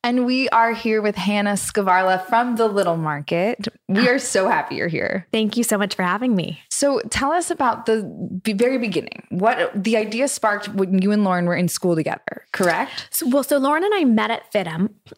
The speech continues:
Speaker 2: and then reconnected later and realized, you know, we both had so many shared passions, including traveling. And,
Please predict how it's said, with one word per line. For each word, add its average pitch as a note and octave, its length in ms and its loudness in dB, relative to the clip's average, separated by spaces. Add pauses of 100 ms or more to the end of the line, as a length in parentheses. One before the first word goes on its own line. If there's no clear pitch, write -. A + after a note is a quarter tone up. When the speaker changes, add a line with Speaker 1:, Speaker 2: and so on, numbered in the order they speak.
Speaker 2:
and A3+ 160 0
then G#3 120 2
reconnected A3 600 0
later F#3+ 500 2
and F#3+ 300 0
realized, F3+ 680 0
you G#3 80 0
know, F#3 100 2
we F#3 100 0
both F3+ 240 -2
had F3+ 200 -4
so F#3 80 -2
many F3+ 160 0
shared F3 240 -2
passions, E3 480 -2
including E3+ 420 -4
traveling. C4+ 720 0
And, F3 200 -2